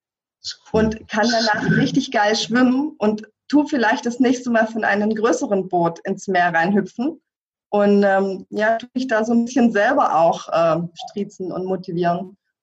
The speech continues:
Speaker 2: und bekomme auch so den Glauben an mich und an meine Fähigkeiten und an meine Talente. Ich entdecke vielleicht mal Dinge, die, die ich vorher gar nicht gedacht habe, dass die in mir stecken.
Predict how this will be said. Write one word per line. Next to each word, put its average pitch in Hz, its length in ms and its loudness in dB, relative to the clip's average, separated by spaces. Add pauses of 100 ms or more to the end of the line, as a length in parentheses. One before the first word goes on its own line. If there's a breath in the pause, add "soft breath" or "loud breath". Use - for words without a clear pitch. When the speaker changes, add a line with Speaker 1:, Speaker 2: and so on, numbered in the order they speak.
(140)
Speaker 2:
und 185 420 0 (680)
bekomme 247 400 4
auch 208 80 0
so 262 140 -2
den 202 180 2
Glauben 202 400 0
an 170 180 2
mich 170 260 -2
und 175 120 -2
an 165 120 4
meine 160 220 2
Fähigkeiten 160 760 0
und 175 180 0
an 170 100 4
meine 151 260 0
Talente. - 440 -10 (200)
Ich 180 120 -6
entdecke 202 380 0
vielleicht 196 440 -2
mal 180 200 2 (300 loud breath)
Dinge, 254 280 4
die, 226 420 2 (320)
die 214 140 -2
ich - 100 -8
vorher 233 300 2
gar 196 160 2
nicht 208 160 0
gedacht - 480 -4
habe, 185 200 0
dass 170 200 -4
die 165 140 -8
in 170 100 -4
mir 156 120 -4
stecken. - 420 -18